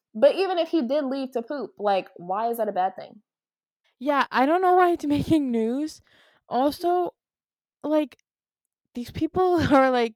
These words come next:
Speaker 2: humans. Like, the games are long. Like, sometimes, like, Lamar, honestly, he probably did have cramps. He probably didn't even have to,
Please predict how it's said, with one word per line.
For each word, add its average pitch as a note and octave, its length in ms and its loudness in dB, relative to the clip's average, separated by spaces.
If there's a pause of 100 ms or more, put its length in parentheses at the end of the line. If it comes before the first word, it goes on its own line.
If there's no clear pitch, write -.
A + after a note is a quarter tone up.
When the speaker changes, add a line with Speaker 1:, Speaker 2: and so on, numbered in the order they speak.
(100)
Speaker 2:
humans. A3+ 680 -2
Like, G#3+ 220 -4 (520)
the B3+ 80 -8
games B3+ 300 -4
are E4 160 2
long. G#3+ 640 -2 (640)
Like, A#3+ 340 -2 (840)
sometimes, C#4+ 680 -4
like, C4+ 180 -10 (460)
Lamar, C4+ 280 -4
honestly, C4 540 -4
he - 280 -16
probably C#4+ 240 -4
did A#3 180 -6
have G#3+ 200 -8
cramps. G3+ 260 -8
He - 60 -20
probably B3+ 360 -8 (380)
didn't A3 180 -8
even B3+ 140 -6
have C4 140 -6
to, C4 140 -20